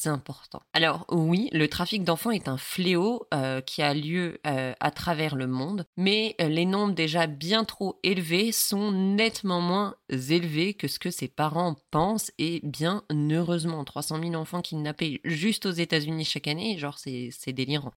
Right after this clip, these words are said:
De plus, la légende voudrait que ces enfants blancs, hein, évidemment, issus de familles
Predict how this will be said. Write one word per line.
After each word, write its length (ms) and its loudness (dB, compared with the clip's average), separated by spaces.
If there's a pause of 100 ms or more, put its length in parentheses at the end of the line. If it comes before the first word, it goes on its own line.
(120)
De 160 4
plus, 400 2
la 140 6
légende 520 4
voudrait 560 2
que 140 -4
ces 320 0
enfants 640 2
blancs, 560 4
hein, 100 4
évidemment, 640 4
issus 300 0
de 80 0
familles 460 0